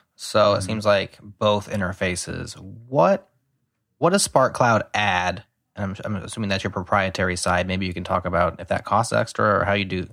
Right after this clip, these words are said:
Speaker 1: you know,
Speaker 2: Yeah.
Speaker 1: all that stuff. But
Speaker 2: Yeah,
Speaker 1: what's Spark
Speaker 2: so
Speaker 1: Cloud add feature-wise?
Speaker 2: Right. So actually there is an, there's an open source, uh, if you, uh, uh, Spark Server is our,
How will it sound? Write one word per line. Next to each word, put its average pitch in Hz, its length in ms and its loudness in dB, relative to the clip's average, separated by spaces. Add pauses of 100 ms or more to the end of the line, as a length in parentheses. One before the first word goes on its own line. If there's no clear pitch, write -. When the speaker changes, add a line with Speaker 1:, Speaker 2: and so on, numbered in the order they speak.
Speaker 1:
you - 100 -8
know, 87 140 -10 (120)
Speaker 2:
Yeah. 110 160 2
Speaker 1:
all 123 80 4
that 92 180 0
stuff. - 240 -4
But - 200 2 (120)
Speaker 2:
Yeah, 98 100 6
Speaker 1:
what's - 100 2
Spark 147 140 6
Speaker 2:
so 139 60 2
Speaker 1:
Cloud 120 180 4
add 101 360 -2
feature-wise? - 500 -8 (260)
Speaker 2:
Right. 120 220 2
So 147 120 2
actually 170 260 2
there 143 140 4
is 139 100 0
an, 135 220 0
there's 113 160 0
an 117 80 0
open 127 200 0
source, 107 540 0
uh, 92 320 0
if - 100 -14
you, 101 200 -2 (180)
uh, - 40 -2 (440)
uh, 87 120 0
Spark 123 300 0
Server - 540 -2 (220)
is 98 160 0
our, 87 420 2